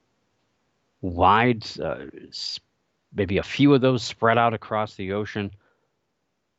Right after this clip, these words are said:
uh, over, uh, maybe miles after splashing into the water. Uh, again, if there's anything left, uh, because if it doesn't break up in the atmosphere, uh, when you hit water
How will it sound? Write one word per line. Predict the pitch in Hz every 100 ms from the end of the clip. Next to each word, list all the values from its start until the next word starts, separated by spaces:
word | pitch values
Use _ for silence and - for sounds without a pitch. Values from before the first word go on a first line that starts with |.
| _ _ _ _ _ 92
uh, | 87
over, | 104 98 98 95 87
uh, | 85 80 -
maybe | - 95 90
miles | 87 87 95 104 117 139 131 - - _ _ _ _ _ _ _ _ _ _ _ _ _ _ _ _ _ _ _ _
after | - 123
splashing | - 127 123 - 123
into | 117
the | 117
water. | 113 117 131 - _ _ _ _ _ _ -
Uh, |
again, | 98 104 107
if | 120 -
there's | 110
anything | 120 101 95
left, | 95 104 - - - _ _ _ _ -
uh, |
because | 87 95
if | 95
it | 95
doesn't | 151 139
break | - 113 127 123
up | 113 -
in | 110
the | 98 98
atmosphere, | 135 117 - - 78 78 _ _ _ _ _ _ _ _ _ _ _ _ _ _ _ -
uh, | 90
when | 98
you | 104
hit | 110 147
water | 101 120 120 82 80